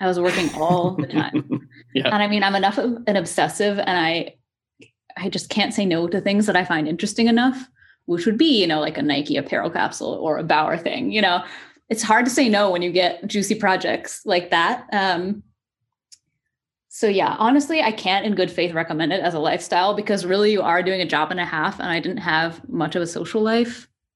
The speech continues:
Speaker 1: <laughs> It's so sad.
Speaker 2: I've been
Speaker 1: But
Speaker 2: there.
Speaker 1: at the same
Speaker 2: I've been
Speaker 1: time,
Speaker 2: there.
Speaker 1: I stand by it. And it's like, I think, you know, doing that for a time, which I didn't do it all the time, but just doing that kind of, in-, it, it was like pre-investing and being able to freelance full time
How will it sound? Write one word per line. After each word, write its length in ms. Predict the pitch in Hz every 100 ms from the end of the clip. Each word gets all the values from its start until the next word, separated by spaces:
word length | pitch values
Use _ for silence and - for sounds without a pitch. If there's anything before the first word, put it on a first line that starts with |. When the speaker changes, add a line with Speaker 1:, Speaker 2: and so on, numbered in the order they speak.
| _
Speaker 1:
<laughs> 440 | - - - - - _ _ _ _ - - - - -
It's 160 | 302
so 120 | - 180
sad. 300 | - - 165
Speaker 2:
I've 180 | 165
been 180 | 139 156
Speaker 1:
But 60 | 143
Speaker 2:
there. 120 | 117
Speaker 1:
at 60 | 107
the 60 |
same 40 | -
Speaker 2:
I've 100 | 131
been 120 | 135
Speaker 1:
time, 140 | -
Speaker 2:
there. 100 | -
Speaker 1:
I 40 | -
stand 200 | 277 233
by 140 | 247
it. 160 | 277 208
And 100 | 214
it's 180 | 214 214
like, 300 | 208 196 - - _ _ _ _ _ _ -
I 100 | 214
think, 260 | 226 226
you 80 | 226
know, 420 | 190 175 180 - 208
doing 320 | 202 240 240
that 200 | 233 -
for 140 | -
a 80 | 262
time, 380 | - 160 92 147
which 160 | -
I 80 | 175
didn't 200 | 214 277
do 120 | 226
it 60 | 170
all 100 | 104
the 80 | 110
time, 320 | - - 185
but 280 | 185 - 202
just 220 | 262 196
doing 300 | 240 269 208
that 180 | 170 -
kind 240 | 202 175
of, 60 | 175
in-, 280 | 180 165 - -
it, 220 | - - _ _
it 100 | -
was 100 | 220
like 220 | 214 196 -
pre-investing 800 | 247 208 185 165 160 - 160 151
and 120 | 185
being 140 | 170
able 140 | 156 151
to 80 |
freelance 420 | 160 160 - - -
full 140 | -
time 480 | - - - -